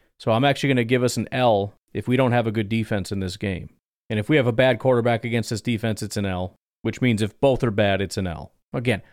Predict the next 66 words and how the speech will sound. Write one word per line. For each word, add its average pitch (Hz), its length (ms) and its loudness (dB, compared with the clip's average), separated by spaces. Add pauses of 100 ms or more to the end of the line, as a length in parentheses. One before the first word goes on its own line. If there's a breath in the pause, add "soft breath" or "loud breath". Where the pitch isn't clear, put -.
(260 soft breath)
I'm 214 240 2
just 208 220 2
kinda 160 300 2
guessing. 120 420 0
You 165 100 2
never 214 240 4
know 185 140 4
how 156 160 4
these 139 180 2
things 123 220 2
are 113 60 0
gonna 107 160 0
pan 101 280 -2
out. 90 160 -4
And 139 140 0
I'm 143 80 2
starting 214 280 0
to 147 60 0
think - 400 -4 (340 soft breath)
that 135 200 2
it's 123 120 -2
just 143 200 0
sort 131 180 2
of 104 100 0
like, 107 300 2 (960)
if 131 200 0
the 117 80 -4
first 202 260 2
column 139 480 2
is 120 160 0
an 120 100 0
L, 110 420 0
the 123 100 0
rest 113 260 2
are 104 80 0
L's. 90 380 -4 (760)
If 120 140 -12
the 123 80 -6
second, 185 320 0
co-, 147 160 -2
so, 139 220 2
so 143 120 2
whenever 196 280 4
you 165 120 4
hit 147 120 4
an 131 120 2
L, 110 300 4
the 104 140 0
rest 104 260 0
are 104 80 0
L's 87 340 -6
is 92 120 -6
what 95 140 -4
I'm 87 260 -6
kinda 90 200 -4
thinking. 90 300 -10
But 147 140 2
we'll 185 180 4
see. - 160 -2
I'm, 101 180 -2
I'm 131 140 2
looking 170 220 0
for 147 120 2
a 127 60 4
situation 117 720 0
where 98 260 -2